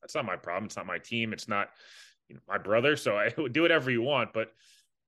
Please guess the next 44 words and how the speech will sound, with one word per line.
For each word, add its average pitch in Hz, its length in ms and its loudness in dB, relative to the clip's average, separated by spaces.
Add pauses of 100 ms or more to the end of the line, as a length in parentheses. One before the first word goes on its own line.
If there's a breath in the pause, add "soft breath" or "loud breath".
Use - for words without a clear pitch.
(520)
if 120 100 -8
you 175 120 -2
think 220 200 4
Josh 160 280 6
Allen 156 180 4
doesn't 123 240 4
hear 151 260 0
that 113 220 4
and 120 80 -6
then 120 100 -4
is 123 120 -6
gonna 127 180 -2
force 147 400 0
the 147 100 -2
ball 127 240 4
a - 40 2
thousand 135 520 2
times 131 320 -2
on 110 140 0
Sunday 107 280 -2
to 98 80 -4
Stefon 101 460 -2
Diggs, 107 460 0 (600)
inadvertently 156 500 4
against 131 220 0
a 127 60 -6
team 139 200 -6
that, 135 140 0 (500)
a 120 60 -2
cornerback 151 460 2
group 131 200 0
that - 180 0
through 127 120 -2
nine 131 320 0
games 143 240 -2
has 110 120 -10
given 127 200 0
up 117 100 -2
less 120 220 0
than 120 120 -6
a 113 60 -2
thousand 120 400 0
yards 113 300 -2
total 113 500 -2